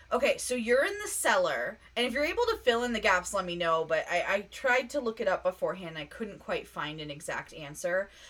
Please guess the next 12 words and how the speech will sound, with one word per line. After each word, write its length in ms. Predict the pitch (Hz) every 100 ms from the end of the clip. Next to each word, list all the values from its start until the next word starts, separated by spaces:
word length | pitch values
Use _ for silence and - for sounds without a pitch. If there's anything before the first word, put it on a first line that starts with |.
| -
So, 280 | - - 208
you're 320 | 196 214 277
in 100 | 320
the 100 | 370
cellar. 640 | 349 - 196 175 139 92 - - -
What 420 | - 175 220 339 -
do 220 | 277 247
you, 500 | 185 185 240 269 285
as 280 | 233 214 165
Julie, 680 | - 202 196 180 165 147 -
pick 300 | - 165 160
up? 300 | 151 -